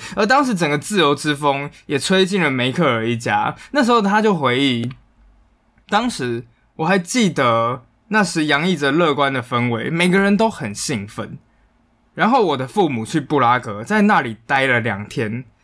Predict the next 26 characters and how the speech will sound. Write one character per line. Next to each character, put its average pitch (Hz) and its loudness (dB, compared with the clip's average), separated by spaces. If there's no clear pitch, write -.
回 175 0
来 240 4
时， 175 0
他 185 0
们 180 4
兴 175 0
高 151 4
采 117 -4
烈， 117 -4
充 202 2
满 139 2
希 131 -6
望， 127 0
认 254 2
为 196 0
社 226 2
会 226 4
主 165 -2
义 190 2
阵 175 2
营 139 -2
将 170 0
有 135 2
所 131 0
改 110 -6
变， 117 -4